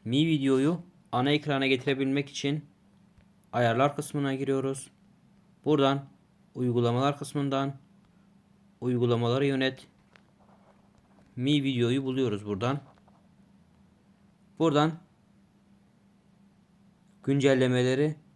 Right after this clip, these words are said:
kaldır diyoruz. Buradan ana ekran ayarlarına geliyoruz. Buradan uygulama çekmecesi yapıyoruz.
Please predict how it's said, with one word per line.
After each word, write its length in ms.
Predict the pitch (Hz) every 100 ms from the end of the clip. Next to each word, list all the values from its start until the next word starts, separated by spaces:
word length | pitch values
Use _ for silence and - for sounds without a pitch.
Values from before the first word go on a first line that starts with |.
| _ _ _ _
kaldır 400 | - 127 123 147
diyoruz. 460 | 139 131 135 135 - _ _ _ _ _ _ _ _ _ _ - - _ _ _ _ _ _ _ _ _ _ _ -
Buradan 400 | 156 151 151 156 - _ -
ana 180 | 127 147
ekran 360 | 160 160 147 127
ayarlarına 460 | 131 135 131 131 135
geliyoruz. 640 | 131 135 131 135 139 - - _ _ _ _ _ _ _ _ _ _ _ _ _ _ _ _ _ _ -
Buradan 400 | 180 151 160 170 - _ _ _ _ _ _ _ _ _ _ _ _ _ _ _ _ - _ _ _ _ _ _ _ _ _ _ _ _ _ _ _ _ - _ _ _ _ -
uygulama 420 | 135 135 139 165
çekmecesi 520 | 175 170 165 156 156
yapıyoruz. 580 | 170 165 165 165 170 -